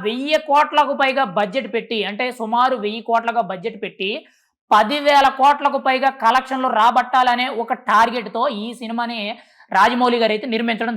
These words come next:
జరుగుతుంది. ఇక్కడ రాజమౌళి గారి యొక్క డైరెక్షన్ స్టాంప్ అనేది ఏదైతే ఉందో, రాజమౌళి ఫిల్మ్ బై అనేది ఏదైతే ఉంటుందో ఆ మార్క్ చూస్తేనే మనం తట్టుకోలేం. ఎందుకంటే ఇప్పటి వరకు కూడా తెలుగు సినిమా ఇండస్ట్రీలోనే కానీ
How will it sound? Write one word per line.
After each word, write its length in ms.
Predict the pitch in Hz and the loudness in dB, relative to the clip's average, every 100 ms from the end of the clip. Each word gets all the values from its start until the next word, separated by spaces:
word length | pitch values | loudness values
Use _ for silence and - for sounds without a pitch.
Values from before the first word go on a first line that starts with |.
| 196 | -4
జరుగుతుంది. 360 | 202 196 160 - 208 | -4 -6 -12 -14 -8
ఇక్కడ 180 | 214 302 - 262 269 - - - 185 | 0 4 6 6 4 -4 -18 -10 0
రాజమౌళి 640 | 175 240 247 285 285 285 277 269 | 4 4 2 0 2 2 0 2
గారి 220 | 269 269 262 | 2 2 -2
యొక్క 180 | 262 269 208 | -2 -4 0
డైరెక్షన్ 500 | 208 262 262 262 269 | 0 0 -2 -6 -10
స్టాంప్ 400 | - 220 254 247 | -2 0 0 0
అనేది 180 | 254 254 233 | -2 -2 -4
ఏదైతే 240 | 254 240 226 | -6 -6 -6
ఉందో, 180 | 220 226 190 | -4 -2 2
రాజమౌళి 520 | 208 240 240 240 240 240 - | 2 0 -2 -2 -2 -8 -8
ఫిల్మ్ 240 | 226 240 | -8 -2
బై 100 | 247 233 | -2 -2
అనేది 160 | 233 220 | -4 -8
ఏదైతే 180 | 226 220 | -8 -8
ఉంటుందో 260 | 202 202 262 - - - - | -6 -2 -2 -4 -14 -8 0
ఆ 20 | 190 196 185 | 0 0 0
మార్క్ 320 | 214 285 - 208 | 2 2 0 -6
చూస్తేనే 380 | 262 - 269 262 247 247 | -8 -6 -4 0 0 -2
మనం 140 | 240 247 | -4 -2
తట్టుకోలేం. 360 | 214 262 247 214 | -2 0 -2 -2
ఎందుకంటే 400 | 240 247 240 262 208 | -4 -4 -4 -4 -4
ఇప్పటి 200 | 226 262 | -2 0
వరకు 200 | 254 240 226 | 0 -2 -4
కూడా 120 | 240 262 | -2 -2
తెలుగు 200 | 220 233 240 | -6 -6 -8
సినిమా 200 | 247 247 247 | -8 -6 -6
ఇండస్ట్రీలోనే 420 | 240 226 240 226 233 | -6 -4 -4 -4 -4
కానీ 160 | 233 | -6